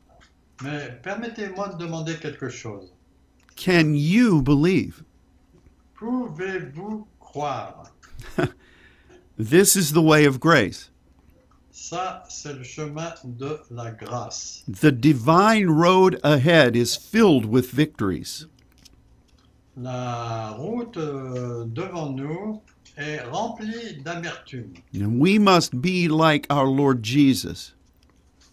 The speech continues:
Speaker 1: On a besoin d'être comme notre Seigneur Jésus.
Speaker 2: When the scriptures say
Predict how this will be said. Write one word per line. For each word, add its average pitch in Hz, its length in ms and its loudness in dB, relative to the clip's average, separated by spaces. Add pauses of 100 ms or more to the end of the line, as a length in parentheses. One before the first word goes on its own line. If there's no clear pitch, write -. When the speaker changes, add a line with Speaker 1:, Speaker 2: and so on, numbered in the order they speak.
(220)
Speaker 1:
On 151 200 -10
a 139 320 -6 (100)
besoin 190 580 -8
d'être 175 440 -14
comme 170 280 -10
notre 165 320 -10
Seigneur 156 560 -8
Jésus. 113 500 -8
Speaker 2:
When 143 300 2
the 139 80 2
scriptures 208 640 2
say 101 520 0